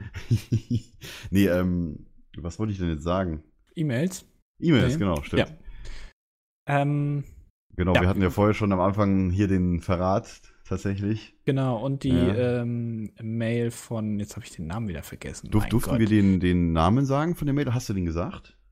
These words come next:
Speaker 2: Ja.
Speaker 1: Okay, hast du, alles klar. Nicht, dass du das
Speaker 2: Äh,
Speaker 1: vergessen
Speaker 2: wo war die denn? Ach, da. Äh, Nathalie, genau. Ich hoffe doch, dass ich den sagen darf. Ich glaub, da stand nichts drin.
Speaker 1: Nee, Moment
Speaker 2: Ähm,
Speaker 1: mal, der Verrat war nicht von Nathalie.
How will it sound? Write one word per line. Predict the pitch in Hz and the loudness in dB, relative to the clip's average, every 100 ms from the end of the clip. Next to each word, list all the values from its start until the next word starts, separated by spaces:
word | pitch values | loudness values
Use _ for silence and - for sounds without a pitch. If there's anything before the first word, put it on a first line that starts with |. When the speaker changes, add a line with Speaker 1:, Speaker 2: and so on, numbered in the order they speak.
| _ - | _ -6
Speaker 2:
Ja. | 127 110 110 117 143 - - | 0 2 2 2 0 -4 -8
Speaker 1:
Okay, | 87 80 73 | -6 -4 -4
hast | 67 | -4
du, | 62 - | -10 -10
alles | 64 - | -10 -10
klar. | - - - | -12 -14 -12
Nicht, | 71 | -8
dass | - | -2
du | 131 | 0
das | 123 | 2
Speaker 2:
Äh, | 120 | 2
Speaker 1:
vergessen | 120 110 | 0 -4
Speaker 2:
wo | 110 | -4
war | 110 185 | 0 0
die | 196 | 0
denn? | 98 104 | -2 -4
Ach, | |
da. | - 151 92 - _ _ _ - | -2 -2 -2 -10 _ _ _ -2
Äh, | 117 110 110 | 0 0 -2
Nathalie, | 151 127 92 90 | -2 -2 -6 -6
genau. | 98 113 95 - - - _ _ | -6 -8 -10 -16 -20 -20 _ _
Ich | - | -14
hoffe | 139 160 | -8 -6
doch, | 104 | -6
dass | 85 - | -8 -10
ich | |
den | 80 80 | -10 -8
sagen | 85 92 | -8 -6
darf. | 90 90 - | -8 -10 -12
Ich | - | -6
glaub, | 107 | -4
da | - | -4
stand | - 123 | -4 -4
nichts | 120 - | -4 -6
drin. | - 98 92 - _ _ _ _ _ _ _ _ _ _ _ _ _ _ _ _ _ _ _ _ - | -4 -4 -6 -12 _ _ _ _ _ _ _ _ _ _ _ _ _ _ _ _ _ _ _ _ -2
Speaker 1:
Nee, | 90 | 4
Moment | 127 | 6
Speaker 2:
Ähm, | 127 | 6
Speaker 1:
mal, | 76 | 2
der | 69 | 0
Verrat | 80 69 82 98 | -2 0 0 0
war | 131 | -2
nicht | 87 | -2
von | - 65 | -4 -6
Nathalie. | 62 67 67 | -6 -6 -8